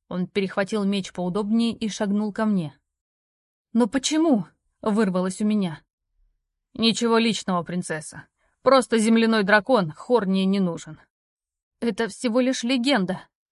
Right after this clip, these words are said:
"А предупреждение белого дракона не легенда?" "Какое предупреждение?" "В храме дракон отверг ваш брак. Он предупредил магов, что вы опасны для Хорнии".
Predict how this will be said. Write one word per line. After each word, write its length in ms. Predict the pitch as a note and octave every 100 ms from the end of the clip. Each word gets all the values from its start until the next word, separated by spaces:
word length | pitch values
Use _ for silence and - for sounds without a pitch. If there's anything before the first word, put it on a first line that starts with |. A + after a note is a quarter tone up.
| _ _ _ _
"А 160 | - F3
предупреждение 880 | F3 G3 G3 G#3 G#3+ G#3 A#3+ A#3 A#3
белого 440 | G#3 A3+ A3+ G#3
дракона 520 | G#3+ A3+ A3+ G3 D#3+ -
не 200 | - F3+
легенда?" 560 | F#3+ F#3+ G#3+ C#4 F3+ C#3+ _ _ _ _ _ _ _
"Какое 460 | - F#3+ - C4 F3+
предупреждение?" 800 | F#3+ F#3+ F#3+ G#3+ G#3+ C4 F3 D#3 - _ _ _ _ _ _ _
"В 100 | -
храме 440 | - G3+ G#3+ G#3
дракон 420 | G3+ G#3+ G3 A3+ A3
отверг 380 | G#3+ A3 A3
ваш 180 | A3 A3
брак. 380 | G#3 A3+ E3 - _ _ _ _
Он 260 | - G#3 G#3+
предупредил 640 | A3+ A3 A3+ B3 B3 C4
магов, 380 | F#3+ A3 G3+ G3
что 200 | - -
вы 120 | F#3
опасны 460 | G#3+ G#3+ B3+ - F3+
для 160 | E3+ G3
Хорнии". 560 | - G#3+ F3 D#3+ C3+